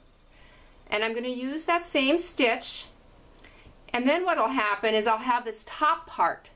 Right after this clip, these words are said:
that I'll be able to fringe, and the, the sleeve will be permanently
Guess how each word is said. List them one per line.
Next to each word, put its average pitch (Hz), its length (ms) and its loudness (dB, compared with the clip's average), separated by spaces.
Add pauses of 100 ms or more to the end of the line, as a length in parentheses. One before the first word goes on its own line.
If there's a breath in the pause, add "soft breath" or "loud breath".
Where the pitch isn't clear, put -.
that 190 140 0
I'll 190 120 2
be 202 140 0
able 190 300 0
to 185 100 -4
fringe, 156 640 -2 (580 loud breath)
and 220 180 -2
the, 226 60 -8 (240)
the 247 100 -6
sleeve 247 640 2
will 220 240 2
be 220 120 -2
permanently 185 1000 0